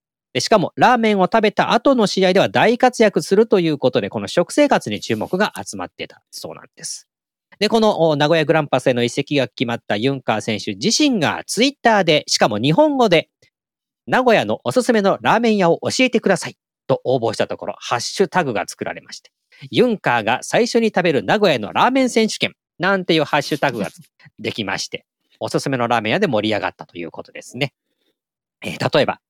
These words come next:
えー、先ほどまでほのぼのとしていた車内が、今やスガキ屋とベトコンラーメンに分かれて殺伐としていますということもありまして、<laughs> すごいな、これも。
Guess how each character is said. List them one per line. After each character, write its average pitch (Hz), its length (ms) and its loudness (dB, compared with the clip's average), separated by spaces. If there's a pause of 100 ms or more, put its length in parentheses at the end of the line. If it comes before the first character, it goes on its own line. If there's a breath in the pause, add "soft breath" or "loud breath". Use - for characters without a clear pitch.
(380 loud breath)
え 117 60 -2
ー、 - 20 -6
先 147 260 0
ほ 165 140 2
ど 160 100 4
ま 147 140 2
で 127 80 4
ほ 143 140 -2
の 156 140 2
ぼ 165 120 2
の 156 120 0
と 120 140 2
し - 60 -8
て 127 120 0
い 123 60 -4
た 120 120 0
車 165 160 0
内 120 240 -4
が、 78 160 -14 (340)
今 143 220 0
や 104 200 -2
ス - 220 -6
ガ 185 160 2
キ 170 120 -6
屋 160 140 4
と 143 180 2
ベ - 200 0
ト 202 120 2
コ 208 140 2
ン 180 80 -4
ラ 185 140 2
ー - 20 0
メ 143 100 0
ン 110 40 -4
に 107 80 0
分 107 120 2
か 123 80 0
れ 101 120 -2
て - 80 -8
殺 - 260 -2
伐 190 220 0
と 147 80 2
し - 100 -2
て 147 80 0
い - 60 -8
ま 123 120 -2
す - 80 -8
と 101 100 0
い 92 120 -6
う 98 40 -12
こ - 100 -16
と - 200 -20
も 92 120 -12
あ - 140 -4
り 90 120 -6
ま 92 120 -8
し - 120 -10
て、 - 280 -6
<laughs> - 40 -20
す - 280 -12
ご 120 200 2
い 233 80 -2
な、 101 140 -8
こ 95 120 -10
れ 92 100 -14
も。 107 160 -10